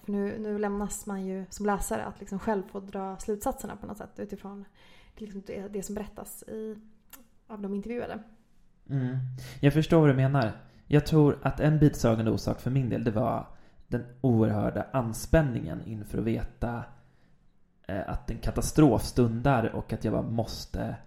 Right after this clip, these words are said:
Speaker 2: få läsa mig igenom det så fort som möjligt innan jag typ så här dör <laughs> själv. Eller liksom det är så här, så starkt liksom att man håller på. Så att det är nästan svårt att fokusera på de här bakgrundsberättelserna innan.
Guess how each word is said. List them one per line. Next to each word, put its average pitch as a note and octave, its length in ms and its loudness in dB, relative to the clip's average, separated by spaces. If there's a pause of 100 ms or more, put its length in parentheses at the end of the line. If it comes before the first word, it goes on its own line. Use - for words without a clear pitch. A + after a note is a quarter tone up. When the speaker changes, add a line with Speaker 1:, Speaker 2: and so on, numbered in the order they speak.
(460)
Speaker 2:
få A#2 120 0
läsa A2+ 320 2
mig A#2 200 2
igenom C3 220 4
det A#2 60 -2
så - 100 -6
fort - 240 -4
som A#2+ 100 -2
möjligt A#2 240 0
innan A2 140 -2
jag - 80 -6
typ - 220 -4
så - 100 -4
här - 320 -6
dör A#2+ 220 2
<laughs> B2 160 10
själv. B2 380 0
Eller C3 140 8
liksom B2+ 180 0
det A#2 80 4
är A2+ 60 2
så A2+ 100 -2
här, - 160 -4 (140)
så - 120 -2
starkt - 420 0
liksom B2+ 240 -2
att - 120 -4
man A#2+ 60 0
håller B2 140 0
på. - 220 2 (360)
Så - 100 2
att A#2+ 60 6
det A#2+ 40 2
är A#2+ 40 6
nästan A2+ 200 2
svårt B2+ 280 6
att A#2 60 -2
fokusera B2 500 2
på - 140 2
de G#2+ 100 -2
här - 220 -6 (140)
bakgrundsberättelserna A2 1200 -2
innan. B2 360 -4